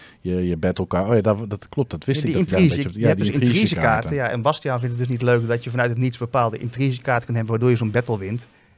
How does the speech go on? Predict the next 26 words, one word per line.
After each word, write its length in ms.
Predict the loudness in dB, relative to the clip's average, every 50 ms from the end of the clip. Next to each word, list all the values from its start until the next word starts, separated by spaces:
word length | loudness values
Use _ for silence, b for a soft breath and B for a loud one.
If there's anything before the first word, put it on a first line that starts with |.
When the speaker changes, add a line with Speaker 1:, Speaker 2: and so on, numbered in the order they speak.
| b
Speaker 2:
Ja, 220 | -14 -12 -12 -12 -14 b b b b b b _ -10
ik 160 | -10 -10 -8
vind 140 | -6 -6 -6
dat 120 | -6 -6
dus 140 | -8 -8 -8
de 60 | -8
kern 260 | -6 -2 0 0 0 0
van 100 | -2 -4
intriges. 640 | -4 -4 -2 0 2 2 2 2 0 -4 -6 -6
Ik 100 | -8 -6
bedoel, 300 | -4 -4 -4 -2 -4 -4
dat 120 | -4 -6 -2
ging 160 | -2 -2 0
vroeger 200 | 0 0 0 2
al 60 | 2
bij 100 | 2 0
Goede 200 | 0 0 -2 0
Tijden, 220 | 2 2 2 2 4
Slechte 240 | 2 0 2 2
Tijden 240 | 2 2 4 4 4
met, 220 | 4 4 0 -2 -2
eh, 80 | -2
Robert 320 | 0 4 2 2 4 4 2
en 60 | 6
Laura. 340 | 6 8 8 8 6 4 4
Ja, 200 | 4 4 2 2